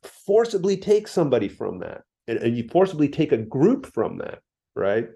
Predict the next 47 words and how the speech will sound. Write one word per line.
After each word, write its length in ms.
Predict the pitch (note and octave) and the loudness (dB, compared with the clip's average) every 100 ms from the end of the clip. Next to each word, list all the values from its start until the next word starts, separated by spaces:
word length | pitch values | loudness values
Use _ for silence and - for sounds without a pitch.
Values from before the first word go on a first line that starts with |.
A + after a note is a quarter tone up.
| - - _ _ _ - | -20 -20 _ _ _ -4
Uh, 320 | G#2 G2+ F#2+ - | 2 2 2 0
and, 200 | A2+ A#2 | -4 0
you 80 | A2+ | 0
know, 80 | |
here 140 | A2 D#3 | 0 0
we 120 | D#3 | 0
were 240 | C#3+ D3 | 4 4
in 80 | C#3 | 4
Utah, 400 | C#3 - G#2+ F#2 | 0 -2 -2 -2
and 100 | F#2 | -2
you 60 | C#3 | -4
had 220 | F3+ F3+ | -6 -6
people 260 | - G#3+ D3 | -10 -4 -4
from 160 | E3 D#3 | 0 0
all 180 | D#3 | 2
over 120 | D#3+ C#3+ | 2 0
the 60 | |
country. 420 | - B3+ - F2+ | -2 -4 -2 -6
You 80 | F2 | -4
had 160 | F#2+ - | -4 -6
people 260 | A2+ - | -6 -6
from 140 | - G2+ | -6 -4
the 80 | F#2+ | -2
South, 640 | - C#3+ C#3+ C#3 C#3 - | 4 6 8 6 4 0
you 100 | G2 | -4
had 260 | G2 G2 - | -2 -4 -6
people 220 | A2+ - | -10 -8
from 280 | A2+ G#2 G2 | -4 -2 -2
the 160 | A2 B2+ | -6 -6
East 200 | C3 - | -6 2
Coast, 320 | B2+ B2+ B2+ | 4 4 2
the 80 | G2 | -2
West 300 | A2+ B2+ - | 0 0 0
Coast, 380 | A#2+ A#2 A#2 - _ _ _ _ | 2 4 2 -10 _ _ _ _
you 80 | A2 | -4
know, 140 | G2+ | -2
the 80 | G2 | 0
Mountain 340 | G#2+ A#2+ A2+ A#2 | 2 2 2 -6
States, 560 | - C3 B2+ B2+ B2 | -4 0 2 0 -2
the 80 | - | -8
Midwest, 720 | G#2+ G#2 A#1 A#1 A#1 - - _ _ _ _ _ | -8 -2 0 2 0 -6 -20 _ _ _ _ _
and 300 | B2+ C3+ C3+ F3+ | 4 4 2 2
very 280 | D#3+ A#3+ | 2 4
different 320 | A#3 A#3+ B3 - | 2 -4 -2 0
walks 260 | G#3 G#3+ | -2 0
of 60 | G3+ | 0
life. 360 | F3 D#2+ - | 0 0 -6